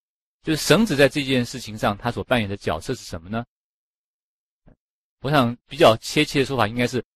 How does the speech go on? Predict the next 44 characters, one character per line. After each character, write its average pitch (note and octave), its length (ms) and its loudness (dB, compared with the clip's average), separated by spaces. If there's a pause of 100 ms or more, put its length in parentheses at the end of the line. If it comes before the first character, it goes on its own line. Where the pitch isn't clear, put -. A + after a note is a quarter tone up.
(140)
我 A2+ 200 2
借 G#3 400 4
着 F#2+ 200 -6
这 B2 180 -6
根 A2 200 -2
绳 G2+ 280 -6
子 - 160 -20 (800)
被 G2+ 160 0
救 G2 260 -4
了。 D2+ 120 -14 (1040)
那 E3 200 2
个 C3 120 2
人 A#2 200 0
他 C#3 220 2
是 C3+ 120 -8 (400)
用 G3 280 6
了 A2 180 2
绳 G#2 320 -4
子， F#2+ 200 -14 (680)
他 - 140 0
用 E3+ 100 2
那 D#3+ 100 2
个 C#3+ 60 0
方 E3 300 4
法 G#2+ 200 0
是 - 140 -12
绳 G2+ 300 -10
子， - 120 -20 (1080)
然 F#2+ 140 -10
后 A2 80 -4
把 G2 160 0
我 F#2 180 -4
救 G#2+ 180 -6
起 - 180 -16
来。 C#2+ 100 -14 (1200)
啊， - 140 -14
如 C3+ 100 0
果 D#3 100 8
说 D#3 280 6 (300)
我 C3+ 120 2
把 B2 280 6
他 - 120 -12
稍 D3+ 220 6
微 C3 240 4